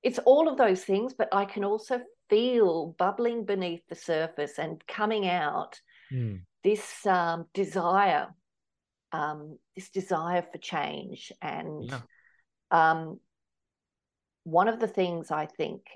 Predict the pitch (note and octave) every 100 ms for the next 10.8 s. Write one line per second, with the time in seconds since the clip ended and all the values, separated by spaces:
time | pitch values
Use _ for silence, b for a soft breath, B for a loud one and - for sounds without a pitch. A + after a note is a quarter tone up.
0 | - - - F3+ - - - - F#3 A#3
1 | G3 E3 A#3+ B3 - - E3 - D#3+ -
2 | _ - D#3 - - E3 D#3 D3 - -
3 | - - D#3 D#3 - - _ - E3+ F3
4 | - G3 F3+ E3+ - - - E3+ D#3 D3+
5 | - - D3+ D3 D3+ D3+ D3+ - G#3+ G#3+
6 | F#3+ C#3+ - D#3+ D3+ - B B A3 A3
7 | - B3 A3+ - - _ _ _ _ _
8 | _ _ _ _ F3+ F3+ A#3 A#3 A3 B2+
9 | A#2+ G#2 G3+ F#3 E3 D3 - _ _ _
10 | _ - E3+ E3 D#3+ D#3+ E3